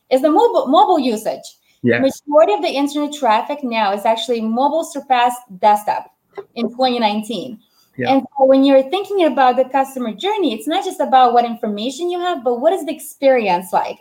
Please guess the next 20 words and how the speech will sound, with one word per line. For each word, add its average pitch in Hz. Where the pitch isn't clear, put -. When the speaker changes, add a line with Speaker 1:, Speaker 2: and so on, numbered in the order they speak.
Speaker 1:
on 220
a 214
mobile 220
device? 208
If 254
you 277
think 392
about 311
it, 262
you 269
remember 254
back 240
in 254
the 233
days, 233
uh, 214
when 208
internet 220
was 208
first 208